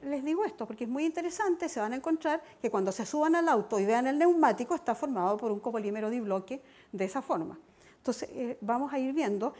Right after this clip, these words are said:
que todo esto va a ir aplicado para que cuando vayan a ver dónde están las aplicaciones, las vamos a encontrar en todas partes.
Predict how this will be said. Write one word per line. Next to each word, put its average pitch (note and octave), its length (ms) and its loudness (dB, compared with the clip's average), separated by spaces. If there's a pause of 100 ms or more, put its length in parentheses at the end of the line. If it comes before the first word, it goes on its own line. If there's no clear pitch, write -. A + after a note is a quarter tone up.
(140)
que B3+ 120 -2
todo E4 260 0
esto E4+ 480 -4
va B3+ 100 0
a B3+ 60 2
ir C4+ 320 -4 (460)
aplicado C#4 580 0
para A#3 180 -2
que A3 180 -6
cuando G3 540 -4
vayan C#4 540 -2 (300)
a A3 120 -4
ver G#3+ 240 -2
dónde C#4 240 2
están D4 240 -2
las C#4 80 -4
aplicaciones, C4+ 680 -2
las B3 100 -2
vamos G#3+ 220 -2
a - 20 -4
encontrar G#3 320 -6
en A#3 80 -6
todas E3+ 160 -8
partes. - 380 -12